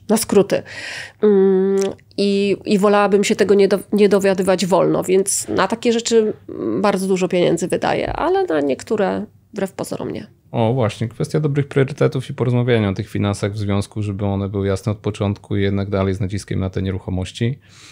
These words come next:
Speaker 2: E, mam do ciebie też inne pytanie,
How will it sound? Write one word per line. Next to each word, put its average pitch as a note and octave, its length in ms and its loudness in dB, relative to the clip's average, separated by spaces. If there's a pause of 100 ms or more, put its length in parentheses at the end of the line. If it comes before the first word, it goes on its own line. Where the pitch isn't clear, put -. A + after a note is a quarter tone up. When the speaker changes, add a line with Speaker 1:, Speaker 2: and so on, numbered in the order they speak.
(460)
Speaker 2:
E, G2+ 400 0
mam C#3 140 2
do E3 80 -2
ciebie D#3+ 220 -4
też D3+ 220 -4
inne C#3 300 2
pytanie, A2 640 0